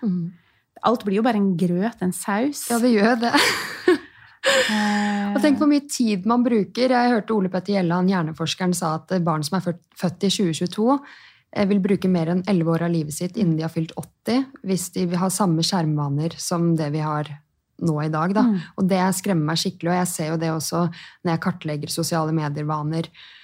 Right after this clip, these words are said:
Speaker 1: i helsesamtaler på skolen. Jeg skremmes sånn av at det er liksom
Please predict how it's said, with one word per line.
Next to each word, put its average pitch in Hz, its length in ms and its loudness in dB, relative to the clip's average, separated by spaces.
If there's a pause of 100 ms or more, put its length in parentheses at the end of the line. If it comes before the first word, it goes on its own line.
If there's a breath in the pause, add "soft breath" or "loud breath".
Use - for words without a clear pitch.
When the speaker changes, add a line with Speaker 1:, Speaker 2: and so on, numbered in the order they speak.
(380 loud breath)
Speaker 1:
i 170 140 2
helsesamtaler 165 840 -2
på 180 100 -6
skolen. 190 400 0 (680 loud breath)
Jeg - 640 -10
skremmes 180 480 2
sånn 190 220 0
av 180 280 2
at - 160 -4
det 208 140 -2
er 185 320 0
liksom 190 640 2